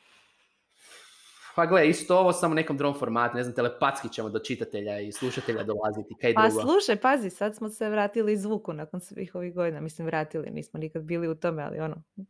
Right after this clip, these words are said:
Speaker 2: ko bi rekao da će audio biti bitan kanal danas i da postaje
Speaker 1: Da.
Speaker 2: sve bitniji?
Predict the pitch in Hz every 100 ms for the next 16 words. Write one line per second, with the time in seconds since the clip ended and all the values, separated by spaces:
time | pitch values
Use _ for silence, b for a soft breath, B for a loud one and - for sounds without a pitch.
0 | _ - 196 208 226 180 165 170 - 160
1 | 160 - - - 185 202 165 160 165 165
2 | 160 156 165 - 151 156 _ _ 170 160
3 | 156 156 170 190 180 170 180 147 135 135
4 | 170 165 - 156 156